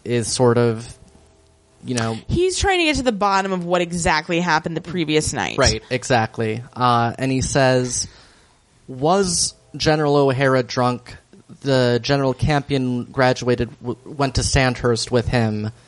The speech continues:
Speaker 1: you know, wink, wink." And Seabatch is like, "Uh, okay, in that case, you know what? He wasn't drunk. I was clearly wrong."
Speaker 2: He was like, "You know what? I was drunk then."
Speaker 1: Yeah.
Speaker 2: He's like, "Whatever. I'll plead guilty to
Speaker 1: Y-,
Speaker 2: whatever." He's
Speaker 1: yeah.
Speaker 2: like, "I just want this to be over."
Speaker 1: Yeah. He's, he's taking the rap for everything.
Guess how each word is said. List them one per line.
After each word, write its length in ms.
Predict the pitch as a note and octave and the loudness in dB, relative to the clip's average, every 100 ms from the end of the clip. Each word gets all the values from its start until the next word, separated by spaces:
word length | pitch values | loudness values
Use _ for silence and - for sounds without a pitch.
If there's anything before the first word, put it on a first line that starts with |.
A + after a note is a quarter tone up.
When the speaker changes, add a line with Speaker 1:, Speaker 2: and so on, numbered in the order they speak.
| _ _ _ _ - | _ _ _ _ -2
Speaker 1:
you 140 | A#2+ | 2
know, 200 | A2+ G#2+ | 2 2
wink, 460 | - A2 A#2 A2 B2 | 0 2 2 0 2
wink." 340 | A#2 G#2+ G#2+ | 2 2 -2
And 120 | A2 | -4
Seabatch 380 | - B2+ A2 - | 0 0 0 -2
is 140 | G#2+ | -2
like, 220 | A2 G#2+ A#2 | -2 0 0
"Uh, 340 | A#2 A2+ A2 - | 2 0 -2 -2
okay, 300 | B2 C3 A#2+ | -2 0 0
in 80 | B2+ | 0
that 180 | C3 | 0
case, 300 | - C3+ B2+ | 0 -2 0
you 40 | C#3 | 0
know 120 | C#3+ | 2
what? 180 | C#3+ - | 2 0
He 100 | D#3 | 0
wasn't 280 | C#3 A#2+ A2 | 0 0 -4
drunk. 380 | A2 G#2+ A2 - - | -6 -8 -10 -20 -16
I 220 | A2+ A2+ A2+ | -4 -2 -2
was 140 | A2 | -4
clearly 340 | - C3 B2 | -2 0 0
wrong." 340 | A#2 A#2 A2+ A2 | 0 -2 -2 -2
Speaker 2:
He 60 | C4 | -2
was 80 | |
like, 160 | C4+ A#3+ | -2 -4
"You 60 | C#4+ | 0
know 100 | D4+ | 0
what? 180 | D#4 - - _ - | 0 -4 -20 _ -2
I 200 | C4+ B3+ | 0 -2
was 160 | F#3 | -6
drunk 260 | F3 C#3+ - | -6 -8 -6
then." 300 | A2+ G2 - _ - | -8 -8 -14 _ -6
Speaker 1:
Yeah. 280 | D3 C3 - | 0 0 0
Speaker 2:
He's 220 | A3 A3 | -6 0
like, 180 | G#3+ G3 | 0 0
"Whatever. 480 | G#3+ G#3+ E3+ C3+ C#3+ | 0 2 2 0 0
I'll 140 | E3+ | -2
plead 300 | E3+ C4 G3+ | -2 -6 -2
guilty 520 | G#3 G3+ G3+ F#3 F3+ | 0 0 -2 -4 -4
to 100 | - | -4
Speaker 1:
Y-, 40 | F#3+ | -2
Speaker 2:
whatever." 380 | G3 G3+ F#3+ F#3+ | 0 0 0 0
He's 100 | G3 | 0
Speaker 1:
yeah. 100 | E3+ | 0
Speaker 2:
like, 140 | E3+ | -2
"I 60 | E3 | -6
just 160 | F3+ | -6
want 100 | F#3+ | -6
this 120 | G3+ | -6
to 60 | F#3 | -6
be 140 | F3+ | -8
over." 320 | - D#3+ - - | -6 -6 -6 -4
Speaker 1:
Yeah. 240 | B2+ - - _ | -4 -4 -12 _
He's, 300 | - C3 B2 | -4 -2 -2
he's 200 | B2+ C#3+ | -4 -6
taking 260 | - D#3 C#3+ | -2 -2 0
the 80 | B2+ | 2
rap 320 | B2+ B2 - | 4 4 0
for 180 | - C3+ | -4 0
everything. 640 | A#2+ A#2 A2+ A2+ A2 G#2+ | 2 0 -4 -6 -8 -8